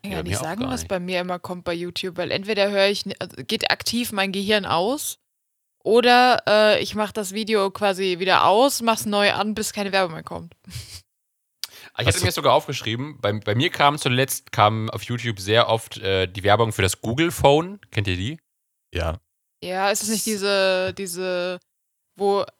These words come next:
Speaker 1: also war das nicht früher die mit der Jackfruit oder was, oder der Stinkfrucht auf dem Tisch? War das nicht auch für das
Speaker 2: Äh,
Speaker 1: Google Phone?
Speaker 2: die kenn ich nicht.
Speaker 1: Wenn man über die
Speaker 2: Ähm.
Speaker 1: Google-Bildersuche das, he-,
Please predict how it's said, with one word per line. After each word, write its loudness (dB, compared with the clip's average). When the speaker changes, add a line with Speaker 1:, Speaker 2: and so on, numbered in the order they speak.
Speaker 1:
also -4
war 4
das -6
nicht -6
früher -2
die -4
mit -4
der 0
Jackfruit -4
oder -4
was, -6
oder -4
der 2
Stinkfrucht -6
auf -6
dem -6
Tisch? -4
War -8
das -6
nicht -10
auch -2
für -2
das 0
Speaker 2:
Äh, -2
Speaker 1:
Google -8
Phone? -10
Speaker 2:
die -4
kenn 0
ich -4
nicht. -10
Speaker 1:
Wenn -10
man -8
über -8
die -6
Speaker 2:
Ähm. -6
Speaker 1:
Google-Bildersuche -2
das, -12
he-, -10